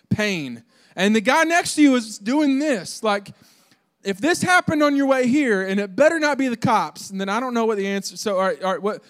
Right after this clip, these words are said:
what's the scariest thing? Is this a cockroach? Just a, a la cucaracha right here. You, you're losing your mind over that little guy.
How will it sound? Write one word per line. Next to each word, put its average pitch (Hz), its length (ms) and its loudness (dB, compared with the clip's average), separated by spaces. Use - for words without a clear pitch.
what's 233 220 -2
the 277 80 -6
scariest 285 520 -4
thing? 294 320 -6
Is 220 120 -10
this - 320 -10
a 180 100 -6
cockroach? 226 760 -2
Just 226 340 -2
a, 196 80 4
a 170 220 0
la 190 180 -4
cucaracha 202 680 -2
right 202 200 0
here. 175 520 -4
You, 220 540 0
you're 196 220 2
losing 247 400 0
your 254 100 0
mind 226 380 0
over 185 220 -2
that 190 260 -2
little 170 160 -4
guy. 131 340 -6